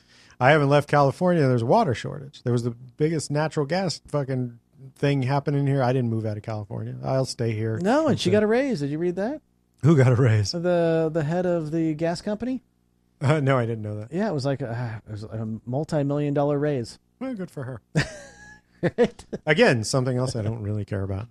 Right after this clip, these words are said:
Speaker 1: I know it happened. It happened nearby. They've plugged it. I don't know. I guess
Speaker 2: Uh,
Speaker 1: it's
Speaker 2: SoCal
Speaker 1: fine.
Speaker 2: Gas or whatever the,
Speaker 1: Um,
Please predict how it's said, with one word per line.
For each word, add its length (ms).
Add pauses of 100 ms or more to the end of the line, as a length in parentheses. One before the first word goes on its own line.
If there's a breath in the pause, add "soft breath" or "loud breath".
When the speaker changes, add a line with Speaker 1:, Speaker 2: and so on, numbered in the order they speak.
(120)
Speaker 1:
I 140
know 160
it 80
happened. 340
It 80
happened 320
nearby. 480
They've 160
plugged 380
it. 260
I 100
don't 140
know. 100
I 80
guess 220
Speaker 2:
Uh, 60
Speaker 1:
it's 100
Speaker 2:
SoCal 320 (120)
Speaker 1:
fine. 80
Speaker 2:
Gas 440
or 140
whatever 400
the, 480
Speaker 1:
Um, 280